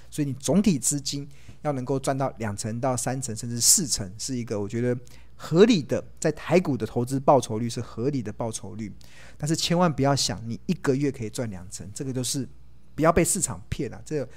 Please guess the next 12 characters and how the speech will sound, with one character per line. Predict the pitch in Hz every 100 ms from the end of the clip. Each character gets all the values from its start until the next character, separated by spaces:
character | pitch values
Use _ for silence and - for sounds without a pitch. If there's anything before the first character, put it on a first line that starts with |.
| - -
太 | 240 180
多 | 151 165 160 160 - - - - - -
过 | 247 170
度 | 151 165
行 | 139 - 120
销 | 135 131
包 | 131 131 127
装 | 120 123
的 | 123 -
言 | 120 110
论 | 113 127 107
在 | 120 120 110